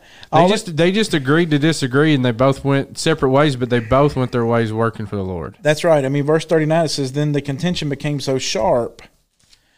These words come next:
Speaker 1: So they realized that there was a point that, hey, it, that it may even cross, it may get to the point that it could cross boundaries, right?
Speaker 2: Right.
Speaker 1: I mean, Ephesians four, Paul said, I think it's verse thirty-two, "Be ye angry, sin not,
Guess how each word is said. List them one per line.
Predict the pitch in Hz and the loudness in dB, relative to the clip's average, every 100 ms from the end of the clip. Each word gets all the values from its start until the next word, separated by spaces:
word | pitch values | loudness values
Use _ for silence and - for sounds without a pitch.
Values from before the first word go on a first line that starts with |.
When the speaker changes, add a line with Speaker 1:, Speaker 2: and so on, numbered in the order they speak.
| _ | _
Speaker 1:
So | - 160 | -4 0
they | 208 | 2
realized | 220 233 160 143 135 | 2 4 4 4 0
that | 139 | -2
there | 160 | 0
was | 147 | 0
a | 135 | -2
point | 180 233 175 | -4 -4 -2
that, | 139 | 0
hey, | 170 | 0
it, | 180 175 | 0 0
that | 190 | 0
it | 208 247 | 2 2
may | 214 | 2
even | 294 220 269 | 2 -2 -2
cross, | - 202 233 - - _ _ - - | 2 2 2 -2 -18 _ _ -14 -6
it | 185 | 0
may | 220 | 2
get | 233 214 | 2 -2
to | |
the | 175 | 0
point | 165 196 | 0 0
that | 151 | -2
it | - | -4
could | 156 | -2
cross | 175 175 - | 2 2 2
boundaries, | 143 180 117 82 - - | -2 0 -4 -6 -10 -12
right? | 135 127 160 - - | -6 -4 -4 -8 -14
Speaker 2:
Right. | 101 127 - - | -10 -8 -10 -4
Speaker 1:
I | 160 | 2
mean, | 185 175 | 2 2
Ephesians | 147 185 214 190 170 | 0 0 0 0 -4
four, | - 170 202 208 202 | 0 2 2 0 -2
Paul | - 175 185 196 | 2 4 6 4
said, | - 180 170 165 151 - _ _ _ - | 2 0 2 2 -2 -16 _ _ _ -8
I | |
think | 202 220 | -4 -2
it's | |
verse | 147 151 | 0 0
thirty-two, | - 170 156 170 180 170 | 4 2 2 2 2 4
"Be | 151 | 2
ye | 165 175 | 2 0
angry, | 156 180 190 196 208 190 - _ _ _ _ - | 2 2 2 2 0 -4 -10 _ _ _ _ -10
sin | - 180 196 180 | -2 2 4 6
not, | 165 190 196 - | 6 4 2 -6